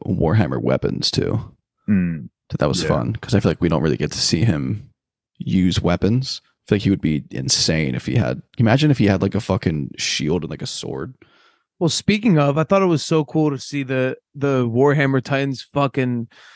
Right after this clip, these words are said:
Speaker 3: use a bow and arrow.
Speaker 2: Dude,
Speaker 3: Like, that
Speaker 2: that
Speaker 3: was sick.
Speaker 2: Them fu-, all, like,
Speaker 1: That was
Speaker 2: just look
Speaker 1: crazy.
Speaker 2: all on the bones, just looking at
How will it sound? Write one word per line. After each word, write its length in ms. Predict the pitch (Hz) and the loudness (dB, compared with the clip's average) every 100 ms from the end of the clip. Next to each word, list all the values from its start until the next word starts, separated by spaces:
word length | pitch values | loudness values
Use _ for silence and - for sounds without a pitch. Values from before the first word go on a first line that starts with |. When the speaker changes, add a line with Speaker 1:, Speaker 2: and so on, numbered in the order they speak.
| _ - | _ -2
Speaker 3:
use 240 | 131 127 | 0 0
a 60 | 123 | 0
bow 280 | 143 143 | 2 2
and 100 | 143 | 2
arrow. 480 | 113 - 175 180 190 - | 2 2 2 2 -2 -8
Speaker 2:
Dude, 120 | - 160 | 0 2
Speaker 3:
Like, 120 | 147 | 4
that 60 | |
Speaker 2:
that 200 | 185 220 | 4 4
Speaker 3:
was 180 | 269 240 | 4 2
sick. 680 | - - - 185 190 120 - - _ _ _ _ | -2 -6 0 2 2 -2 -16 -20 _ _ _ _
Speaker 2:
Them 240 | 143 165 190 | -6 -6 -6
fu-, 60 | 202 | -6
all, 380 | 160 123 139 151 | 0 2 2 2
like, 120 | 147 | 2
Speaker 1:
That 60 | 190 | 0
was 120 | 135 | -2
Speaker 2:
just 100 | - | -4
look 240 | 123 147 156 | -2 -2 -2
Speaker 1:
crazy. 120 | 117 | -6
Speaker 2:
all 300 | - 127 147 | -2 2 4
on 100 | 160 | 2
the 80 | 170 | 0
bones, 480 | 127 117 117 135 139 | -2 -2 -2 -2 -6
just 180 | 113 - | -10 -6
looking 380 | 110 117 147 | 0 0 2
at 80 | 131 | 0